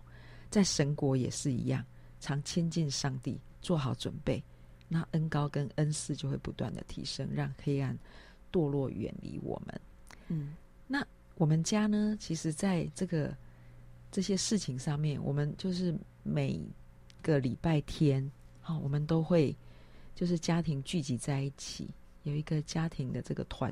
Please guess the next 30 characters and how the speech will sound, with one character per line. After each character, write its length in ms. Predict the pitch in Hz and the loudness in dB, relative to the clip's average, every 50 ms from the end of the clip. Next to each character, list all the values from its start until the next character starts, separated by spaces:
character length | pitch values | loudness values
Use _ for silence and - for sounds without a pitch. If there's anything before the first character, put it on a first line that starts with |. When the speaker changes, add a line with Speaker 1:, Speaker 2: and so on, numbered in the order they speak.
| 127 131 | -2 -4
Speaker 1:
聚。 260 | - - - 160 - - - - - - - - - - - | -4 -2 0 0 0 -2 -6 -16 -20 -20 -20 -20 -20 -18 -6
虽 160 | - - 226 | 0 2 4
然 160 | 226 202 175 | 4 6 4
我 100 | 147 127 | 4 2
儿 140 | 131 135 143 | 2 2 2
子 140 | 143 - 151 | 2 2 2
目 160 | 151 160 165 | 2 2 2
前 200 | 156 - - 139 | 0 0 -2 -2
是 140 | 139 - 151 | 0 0 0
在 160 | - 147 143 | 2 2 0
深 300 | 135 - - 147 147 151 | 0 2 2 2 2 4
圳 200 | - 160 143 131 | 4 4 2 4
工 240 | 123 - 127 131 131 | 2 2 2 2 0
作， 220 | - - 151 - - - - - - - - - - - | 2 2 2 2 2 -2 -12 -18 -18 -18 -18 -18 -16 0
但 160 | - 208 196 | 4 4 4
是 140 | 190 - 196 | 6 4 4
我 100 | 170 147 | 4 4
们 100 | 143 139 | 4 4
每 140 | 143 135 123 | 2 2 2
个 100 | 127 135 127 | 2 0 0
礼 100 | 127 131 | 0 0
拜 180 | - 160 160 156 | 2 2 2 2
天 320 | - - - 165 156 156 | 2 2 2 4 4 4
呢， 140 | 160 156 156 | 4 2 2
就 160 | 156 - 160 | 2 2 2
会 200 | 151 160 160 147 | 2 4 4 4
来 180 | 135 131 113 113 | 4 4 2 2
一 100 | 131 127 | 0 -2
个， 280 | - 135 127 101 - - - - - - - - - | 0 -2 -2 -2 -2 -4 -8 -14 -18 -18 -18 -14 -6
呃， 100 | - 160 | -6 -4